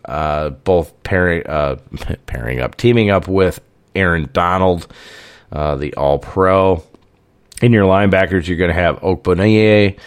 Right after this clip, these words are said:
uh, Okoronkwo. <laughs> I, I fucked it up. I, I don't know it. Uh, Troy Reeder, Micah Kaiser, and Leonard Floyd.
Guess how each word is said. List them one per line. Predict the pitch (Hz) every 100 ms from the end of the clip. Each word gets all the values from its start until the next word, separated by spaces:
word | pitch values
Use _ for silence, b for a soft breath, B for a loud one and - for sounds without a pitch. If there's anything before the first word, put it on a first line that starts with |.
| B B B B B -
uh, | 90 87 85 85 87 B B B - _ 135
Okoronkwo. | 139 147 135 131 120 - - 107 98 85 80 - - - B B B
<laughs> | B B - -
I, | 87 -
I | 85
fucked | - 76 -
it | 73
up. | 71 -
I, | 85 85
I | 76 80
don't | 71
know | 60
it. | 60 - B B B B -
Uh, | 85 80
Troy | - 123 127
Reeder, | 107 110 110 101
Micah | 110 110 101 - -
Kaiser, | - 107 104 95 104 101
and | 90 90 82 80
Leonard | 85 76 65
Floyd. | - 107 101 104 104 98